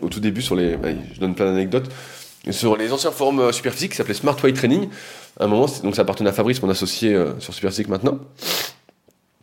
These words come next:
Et, euh, on, les gens voulaient faire des t-shirts. Et, euh, et donc, on réfléchissait à faire des t-shirts et tout, et ça s'est jamais fait. Et c'est vrai qu'on à cette époque-là, bah, j'aurais bien aimé avoir un t-shirt Smart Way Training, et on hésitait à chaque fois à se dire, « Tiens, on va faire un petit t-shirt, on va faire un petit truc »,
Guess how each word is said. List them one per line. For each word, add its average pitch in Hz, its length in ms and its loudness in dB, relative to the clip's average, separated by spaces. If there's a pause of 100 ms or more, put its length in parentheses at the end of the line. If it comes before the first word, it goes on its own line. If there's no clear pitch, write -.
(260)
Et, 117 180 8
euh, 90 320 6 (600)
on, 107 680 6 (280)
les 113 80 6
gens 160 160 8
voulaient 139 160 6
faire 143 100 4
des 143 100 4
t-shirts. 131 440 0 (240)
Et, 98 180 4
euh, 82 640 6 (600)
et 107 100 4
donc, 123 160 8
on 113 60 6
réfléchissait 113 720 6
à 113 60 8
faire 104 120 2
des 98 80 2
t-shirts 127 180 -2
et - 40 -6
tout, 170 80 -2
et 170 40 2
ça 113 100 -2
s'est 101 80 0
jamais 123 200 6
fait. - 220 0 (400)
Et 101 60 0
c'est 120 120 6
vrai 160 100 6
qu'on 123 220 -2 (380)
à 123 120 2
cette - 140 -8
époque-là, 127 280 6
bah, 117 100 6
j'aurais 95 160 6
bien 139 120 6
aimé 143 140 6
avoir 123 180 8
un 110 40 4
t-shirt 120 260 0
Smart 110 220 2
Way 101 100 2
Training, 143 360 4 (380)
et 101 60 4
on 120 140 8
hésitait 104 260 4
à 135 40 8
chaque 110 140 0
fois 139 80 6
à 131 40 6
se 131 40 -2
dire, « 123 140 2
Tiens, 135 100 6
on 127 40 6
va 131 40 4
faire 113 120 0
un 101 60 0
petit 107 120 -6
t-shirt, 117 420 2
on 101 40 2
va 98 40 2
faire 107 120 0
un 107 80 2
petit 139 140 -4
truc », 127 320 -2